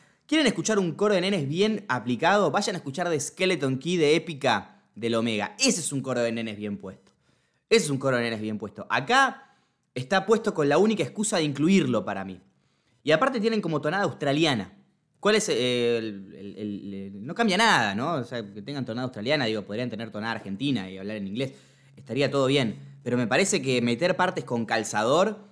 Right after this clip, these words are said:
así porque sí, no tiene ningún tipo de sentido. Esta canción no tiene ningún tipo de sentido. Y algunos dirán, "Fede, ¿qué haces comentando una canción que no tiene ningún tipo de sentido?". No lo sé, pero me parece importante que podamos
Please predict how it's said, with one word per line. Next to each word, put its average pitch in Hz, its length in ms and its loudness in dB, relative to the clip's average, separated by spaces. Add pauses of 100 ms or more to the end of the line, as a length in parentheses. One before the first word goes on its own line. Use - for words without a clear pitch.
(140)
así 113 220 -6
porque 127 280 -4
sí, 190 480 -2 (160)
no 151 140 -2
tiene 170 180 0
ningún 151 280 0
tipo 147 220 0
de 127 80 4
sentido. 113 540 -4 (520)
Esta 254 240 0
canción 196 420 2
no 143 120 2
tiene 131 200 2
ningún 120 280 2
tipo 113 240 -4
de 107 80 2
sentido. 104 560 -6 (420)
Y 123 80 -4
algunos 175 220 4
dirán, 165 220 0
"Fede, 208 240 4
¿qué 226 80 -2
haces 240 160 -4
comentando 131 420 0
una 123 120 0
canción 120 280 -4
que 113 80 -4
no 113 100 -4
tiene 113 160 -4
ningún 113 280 -4
tipo 113 220 -6
de 107 60 -2
sentido?". 104 520 -8 (800)
No 220 120 2
lo 247 120 6
sé, 285 260 4
pero 131 340 2
me 123 120 0
parece 131 1120 2
importante 151 640 -2
que 135 100 0
podamos 170 540 0